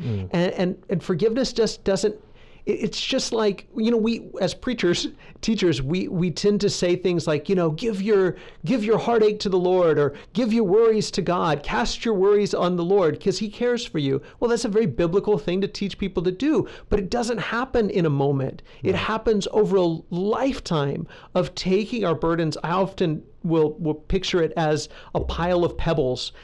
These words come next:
Speaker 2: and we're taking them one by one by one by one, and our hurts are the same way. And the things that people have done against us, even if we aren't holding those sins against them,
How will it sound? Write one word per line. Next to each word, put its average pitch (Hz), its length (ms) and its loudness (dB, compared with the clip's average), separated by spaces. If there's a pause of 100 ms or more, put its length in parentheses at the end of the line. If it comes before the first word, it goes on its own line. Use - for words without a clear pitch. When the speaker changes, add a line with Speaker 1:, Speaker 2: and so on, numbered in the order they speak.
(120)
Speaker 2:
and 170 240 2
we're 165 80 4
taking 196 520 0
them 147 200 2
one 165 460 2
by 135 200 0
one 160 460 0
by 139 180 -2
one 156 460 0
by 135 220 -2
one, 165 400 0
and 156 160 -2
our 147 140 0
hurts 202 380 0
are 196 60 0
the 156 100 0
same 156 320 -2
way. 147 440 0 (340)
And 165 140 0
the 160 40 0
things 208 300 0
that 208 160 0
people 196 280 -2
have 147 120 2
done 165 420 0
against 175 460 -2
us, 160 220 0
even 208 520 0 (140)
if 196 240 0
we 180 240 0 (140)
aren't 175 220 0
holding 175 520 0
those 160 240 2
sins 160 300 -2
against 139 400 -4
them, 147 460 0